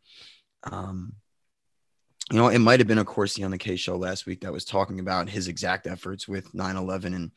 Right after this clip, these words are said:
um, how incredible him and his wife were and, and the healing of New York City. And I mean, yes, the Giants play in New Jersey, but they're just as much New York as they are New Jersey. They are, they are the city.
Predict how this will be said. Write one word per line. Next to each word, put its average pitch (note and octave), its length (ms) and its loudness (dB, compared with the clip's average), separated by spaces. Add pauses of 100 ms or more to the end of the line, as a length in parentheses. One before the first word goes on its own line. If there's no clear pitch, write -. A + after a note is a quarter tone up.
(520)
um, F2+ 200 -8
how G#2 180 0
incredible F#2+ 460 -4
him G2 160 -4
and F2+ 80 -4
his F2+ 120 -10
wife F#2+ 300 -8
were F#2 380 -2 (480)
and, F#2+ 200 -8
and G2 160 -4
the F2+ 40 -6
healing A2 640 2
of F2+ 260 -10
New G#2 120 2
York F#2+ 240 0
City. G2+ 340 -2
And F2 220 -4 (520)
I - 100 -10
mean, F#2 360 -4 (120)
yes, E2 480 -2
the F2+ 100 -6
Giants G2 380 -2
play F#2+ 200 -2
in F2+ 80 -2
New F2+ 100 -4
Jersey, F#2+ 360 -2
but F#2 220 -8
they're F#2 280 -4
just F2+ 260 -8
as F2 120 -6
much F#2 240 -4
New F#2+ 80 -6
York G#2 300 2
as F#2+ 100 -4
they F#2+ 140 -2
are F#2+ 180 -2
New F#2 80 -4
Jersey. F#2 440 -4
They F2 140 -8
are, F#2+ 80 -6
they F#2 260 -4
are F#2 140 0
the F#2+ 240 -4
city. F#2+ 480 -2